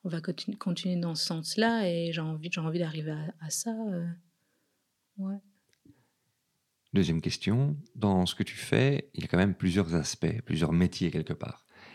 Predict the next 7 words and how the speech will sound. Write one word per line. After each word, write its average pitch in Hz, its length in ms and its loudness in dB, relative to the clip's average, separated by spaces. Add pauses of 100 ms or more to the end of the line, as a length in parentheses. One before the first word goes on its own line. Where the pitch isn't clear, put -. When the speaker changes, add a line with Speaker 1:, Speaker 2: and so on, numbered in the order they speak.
(120)
Speaker 2:
Il - 80 2
y 87 40 6
a 98 60 6
la, 78 520 4
l'artiste, - 640 -2
la - 140 -2
créatrice, - 920 -4